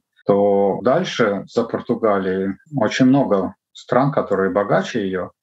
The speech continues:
но там прирост счастья уже, м, не такой большой.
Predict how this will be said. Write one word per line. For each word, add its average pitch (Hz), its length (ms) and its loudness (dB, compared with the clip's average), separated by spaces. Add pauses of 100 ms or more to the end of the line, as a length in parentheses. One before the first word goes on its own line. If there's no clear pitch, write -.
(120)
но 117 160 2
там 160 400 0
прирост 117 480 0
счастья 135 540 -2
уже, 107 720 -2
м, 98 400 2
не 107 100 2
такой 104 400 0
большой. - 440 -8